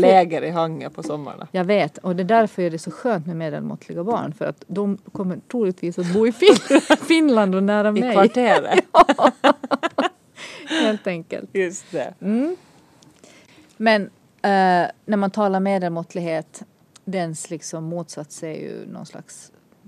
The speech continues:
Speaker 1: superbegåvning. Vad är det som
Speaker 2: Ja.
Speaker 1: impar på dig?
Speaker 2: Som impar på mig? Men det, jag har nog alltid varit imponerad av folk som har gjort någonting i det som jag har hållit på och varit jättebra på det.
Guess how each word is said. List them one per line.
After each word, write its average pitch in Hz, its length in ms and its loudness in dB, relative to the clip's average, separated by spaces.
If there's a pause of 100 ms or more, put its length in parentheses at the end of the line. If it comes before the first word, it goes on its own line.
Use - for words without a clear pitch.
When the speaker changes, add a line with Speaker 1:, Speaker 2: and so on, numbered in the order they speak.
(200)
Speaker 1:
superbegåvning. 143 840 -14 (300)
Vad 196 140 -8
är 208 40 -4
det 220 80 -6
som 208 140 -8
Speaker 2:
Ja. 214 60 -8
Speaker 1:
impar 190 340 -8
på 196 140 -18
dig? 196 220 -16 (340)
Speaker 2:
Som - 180 -8
impar 208 260 -6
på 220 140 -6
mig? 220 420 -8 (680)
Men 196 160 -6
det, 233 200 -2 (160)
jag 240 160 -4
har 262 120 -6
nog 202 120 -2
alltid 180 320 -4
varit 160 340 -8 (920)
imponerad 196 720 -2
av - 80 -6
folk - 320 -8
som 170 200 -10
har 165 80 -8
gjort 170 340 -8
någonting 151 600 -10
i 165 240 -4
det 151 260 -4
som 156 220 -10
jag 226 180 2
har 190 160 -6
hållit 143 320 -8
på 156 140 -4
och 143 180 -2
varit 156 200 -4
jättebra 151 520 -10
på 156 140 -10
det. 165 180 -8